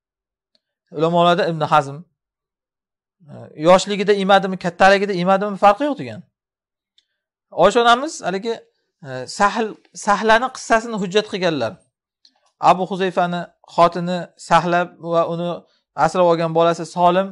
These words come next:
shu uchalarini qissasini Oysha onamiz hujjat qilganlar. Ya'ni, johiliyatda Sahla degan bir ayol eri Abu Huzayfa bilan Solim degan bir bolani asrab olgan bo'lgan. Keyin katta bo'lib qolgan Solim,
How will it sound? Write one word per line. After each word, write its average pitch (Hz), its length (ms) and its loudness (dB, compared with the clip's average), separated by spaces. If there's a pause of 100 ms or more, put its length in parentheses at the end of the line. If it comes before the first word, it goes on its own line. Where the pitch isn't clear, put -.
shu - 120 -20
uchalarini 165 560 -4
qissasini - 400 -12
Oysha 151 240 -8
onamiz 147 240 -10
hujjat 123 300 -12
qilganlar. 90 400 -18 (840)
Ya'ni, 196 280 4 (340)
johiliyatda 190 640 0 (840)
Sahla 185 400 2
degan 160 280 -4
bir 147 160 -4
ayol 160 280 6 (100)
eri 180 300 2
Abu 165 240 4
Huzayfa 170 420 -6
bilan 135 240 -8 (960)
Solim 220 460 4
degan 190 300 -2
bir 165 140 -4
bolani 180 300 4
asrab 170 320 -4
olgan 117 300 -4
bo'lgan. 87 240 -20 (1800)
Keyin 262 220 -2 (300)
katta 196 260 0
bo'lib 277 160 -4
qolgan 214 280 0
Solim, 165 360 2